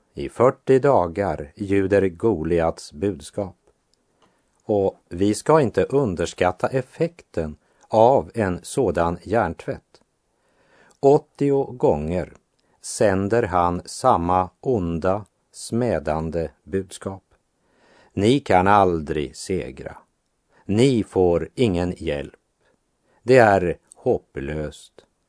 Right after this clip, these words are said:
I verkligheten var det Gud som han smädade.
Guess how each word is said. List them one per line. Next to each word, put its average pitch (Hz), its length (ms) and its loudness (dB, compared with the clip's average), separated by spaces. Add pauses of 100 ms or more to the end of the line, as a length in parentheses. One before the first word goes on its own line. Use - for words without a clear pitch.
(800)
I 107 260 2
verkligheten 101 1120 2
var 90 300 2
det 107 180 0
Gud 87 680 -4 (200)
som 110 240 -4
han 78 180 -4
smädade. 82 680 -8